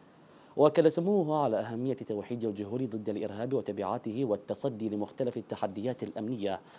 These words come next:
التي تخلقها التطورات على الساحة الإقليمية، فالإرهاب والتطرف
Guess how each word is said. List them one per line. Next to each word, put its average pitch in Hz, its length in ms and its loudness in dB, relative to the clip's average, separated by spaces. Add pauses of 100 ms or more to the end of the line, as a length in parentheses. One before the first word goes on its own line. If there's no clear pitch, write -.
(220)
التي 175 260 4
تخلقها 117 520 0
التطورات 104 640 -2
على 139 180 -2
الساحة 123 420 -2
الإقليمية، 101 680 -2 (340)
فالإرهاب 101 520 0
والتطرف 120 720 2